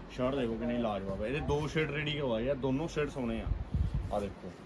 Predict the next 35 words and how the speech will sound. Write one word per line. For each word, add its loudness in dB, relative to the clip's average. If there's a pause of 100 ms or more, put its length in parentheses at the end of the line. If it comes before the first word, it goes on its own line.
(540)
ਇੱਕ -2
ਆ 12
ਰਿਹਾ 10
ਜੀ 2
ਇਹ 4
ਮੌਵ 8 (120)
ਓਨੀਅਨ 4
ਪਰਪਲ 2
ਦਾ 2
ਸ਼ੇਡ 0
ਆ, 6
ਬੜਾ 2
ਪਿਆਰਾ 2
ਸ਼ੇਡ -2
ਆ। 2
ਕੰਮ 8
ਦੇਖੋ 4
ਕਿੰਨਾ 4
ਪਿਆਰਾ 4 (640)
ਔਰ 10
ਡਿਜ਼ਾਈਨ 8
ਦੇਖੋ 6
ਕਿੰਨਾ 2
ਲਾਜਵਾਬ, 0
ਪੂਰਾ 6 (100)
ਹੈਵੀ 2
ਪੀਸ -4
ਬਣਿਆ 2
ਹੋਇਆ, 2 (640)
ਪ੍ਰੋਪਰ 4
ਬਾਜੂ 0
'ਤੇ 0
ਕੰਮ -2
ਆ -2
ਰਿਹਾ। -2